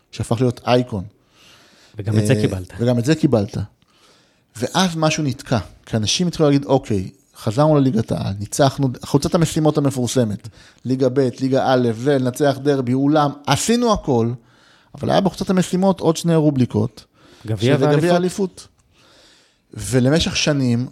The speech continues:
Speaker 1: התסכול הלך וצבר תאוצה, כי ראית שאתה בכלים שלך לא מסוגל להתמודד עם ה-, עם החלום הזה,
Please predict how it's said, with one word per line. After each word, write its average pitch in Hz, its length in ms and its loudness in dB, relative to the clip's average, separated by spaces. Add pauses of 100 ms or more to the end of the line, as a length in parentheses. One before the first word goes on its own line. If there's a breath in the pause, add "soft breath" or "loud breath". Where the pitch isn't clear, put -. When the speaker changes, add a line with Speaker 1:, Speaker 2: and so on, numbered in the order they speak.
(140)
Speaker 1:
התסכול - 500 -4
הלך 143 200 0
וצבר 131 340 0
תאוצה, 120 480 -2
כי - 180 -4
ראית 135 340 0
שאתה 127 300 -2
בכלים 147 480 -4
שלך 139 280 -2
לא 143 120 2
מסוגל 143 420 0
להתמודד 147 400 0
עם 160 120 2
ה-, 123 120 2
עם 127 140 -2
החלום 113 420 2
הזה, 107 280 0